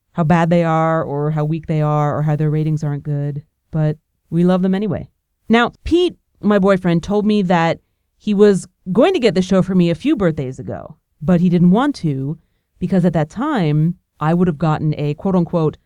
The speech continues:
subpar D V D. Because for as much as this show is about crazy characters and personalities swirling around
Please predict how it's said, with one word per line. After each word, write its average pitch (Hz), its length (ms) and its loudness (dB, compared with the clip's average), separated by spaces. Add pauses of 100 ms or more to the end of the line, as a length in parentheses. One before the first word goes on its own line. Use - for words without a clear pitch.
(220)
subpar 156 920 -4 (340)
D 180 140 2
V 160 140 -2
D. 156 380 -6 (360)
Because 180 560 -4 (260)
for 190 140 -2
as 185 140 0
much 208 200 -2
as 311 120 -6
this 294 120 -4
show 170 560 -2 (300)
is 180 140 2
about 160 520 2 (320)
crazy 208 420 0
characters 185 800 2
and 185 120 0
personalities 180 800 2
swirling 220 540 4
around 202 680 0